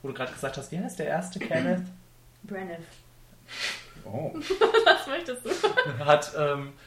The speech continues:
Speaker 1: ja nicht nur dieser Mensch eine Vorarbeit geleistet, sondern auch ja Joss Whedon, ne?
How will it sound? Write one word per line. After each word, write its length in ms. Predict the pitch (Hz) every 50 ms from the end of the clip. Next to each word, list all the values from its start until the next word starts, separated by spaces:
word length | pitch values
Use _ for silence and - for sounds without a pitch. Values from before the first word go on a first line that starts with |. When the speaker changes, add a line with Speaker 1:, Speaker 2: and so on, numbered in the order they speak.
| - - - -
Speaker 1:
ja 100 | - 131
nicht 180 | 139 160 165 -
nur 120 | 165 143
dieser 340 | 127 117 - 190 190 180 101 98
Mensch 420 | 101 95 101 113 113 - - -
eine 120 | 127 120 113
Vorarbeit 520 | 113 - 107 101 104 107 110 110 110 -
geleistet, 420 | - 117 117 117 123 - - 135 -
sondern 280 | 131 120 123 117 113 113
auch 240 | - 110 110 110
ja 240 | - 120 110 104 101
Joss 260 | - 110 107 - 139 165
Whedon, 280 | 214 226 - 90 87
ne? 260 | 87 107 143 196 -